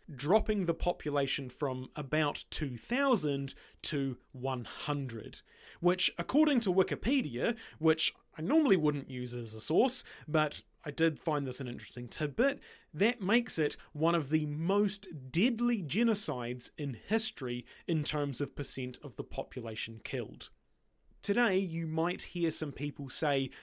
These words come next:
that there aren't any Moriori around, or they all died, which also isn't true. They're still there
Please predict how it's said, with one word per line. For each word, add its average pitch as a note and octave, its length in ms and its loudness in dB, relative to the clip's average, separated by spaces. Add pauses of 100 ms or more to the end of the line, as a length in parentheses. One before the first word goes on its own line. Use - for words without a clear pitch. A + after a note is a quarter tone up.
that E3 160 -4
there D3+ 220 4
aren't D#3 400 -2
any C#3+ 200 -4
Moriori B2+ 720 -2
around, B2+ 640 -2
or B2+ 220 0 (100)
they C3 160 0
all A#2 320 -2
died, B2 520 0 (440)
which E3+ 400 2 (180)
also C#3+ 600 4 (160)
isn't C#3+ 500 0
true. B2+ 500 -4 (220)
They're C3+ 180 0
still D4 380 4
there C#3+ 320 4